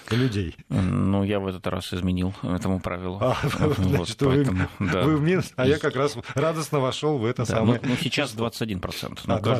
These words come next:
Speaker 1: двадцать один,
Speaker 2: каждый,
Speaker 1: да?
Speaker 2: каждый пятый. Да, то есть, ну,
Speaker 1: Мгм.
Speaker 2: ну, много, конечно. Вот. И это мы замечаем последние четыре года. Такой рост. До этого был существенно меньше, там одиннадцать, тринадцать, иногда четырнадцать процентов. А сейчас каждый пятый. Уж не знаю, с чем это связано. Может быть,
Speaker 1: С
Speaker 2: с,
Speaker 1: желанием.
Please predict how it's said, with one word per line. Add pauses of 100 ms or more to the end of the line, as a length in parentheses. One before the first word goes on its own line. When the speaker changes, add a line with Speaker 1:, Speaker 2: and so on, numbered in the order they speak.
(100)
Speaker 1:
двадцать
один,
Speaker 2:
каждый,
Speaker 1:
да?
Speaker 2:
каждый
пятый. (100)
Да,
то
есть,
ну,
Speaker 1:
Мгм.
Speaker 2:
ну,
много,
конечно. (420)
Вот. (160)
И
это
мы
замечаем
последние
четыре
года. (320)
Такой
рост.
До
этого
был
существенно
меньше,
там
одиннадцать,
тринадцать,
иногда
четырнадцать
процентов.
А
сейчас
каждый
пятый.
Уж
не
знаю,
с
чем
это
связано. (560)
Может
быть,
Speaker 1:
С
Speaker 2:
с,
Speaker 1:
желанием.